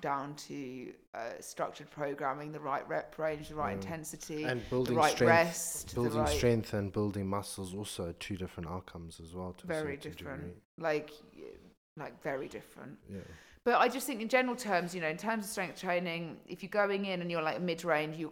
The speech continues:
Speaker 1: kinda understand the gym. Like, we'd say, like, three to five times a week. I'd say five times if you honestly, like,
Speaker 2: Mm.
Speaker 1: we train five times, but we're also professionals. We
Speaker 2: And I
Speaker 1: know
Speaker 2: g-
Speaker 1: what we're doing. All of our lifestyle habits match
Speaker 2: Mm.
Speaker 1: up.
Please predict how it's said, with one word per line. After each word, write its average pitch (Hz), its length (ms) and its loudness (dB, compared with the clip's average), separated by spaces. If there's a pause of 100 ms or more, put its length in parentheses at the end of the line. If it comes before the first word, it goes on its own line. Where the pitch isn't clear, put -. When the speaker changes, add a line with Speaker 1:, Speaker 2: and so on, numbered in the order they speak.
Speaker 1:
kinda 170 200 2
understand 156 500 0
the 139 60 -4
gym. 147 320 0
Like, 143 180 -4
we'd 160 160 -2
say, 180 240 2
like, 139 160 0
three 151 220 -6
to - 100 -12
five 143 300 0
times 143 340 -6
a 135 60 -6
week. 147 440 -6 (320)
I'd 180 180 4
say 175 180 8
five 180 400 4
times 170 360 -2
if 156 160 -10
you 156 100 -8 (440)
honestly, 190 640 2
like, 151 300 6
Speaker 2:
Mm. 90 340 -8 (100)
Speaker 1:
we 98 160 -2
train 185 340 4
five 180 340 2
times, 202 520 2
but 131 180 -2
we're 156 160 0
also 156 640 0 (1000)
professionals. 165 800 -6
We 107 60 -4
Speaker 2:
And 110 80 2
I - 40 4
Speaker 1:
know 151 80 2
Speaker 2:
g- 147 60 -4
Speaker 1:
what - 0 -
we're 156 220 -2
doing. 156 160 0
All 156 200 -4
of 151 120 -2
our 151 120 4
lifestyle 151 540 2
habits 147 420 -4
match 98 300 -4
Speaker 2:
Mm. 151 60 0
Speaker 1:
up. 151 340 -2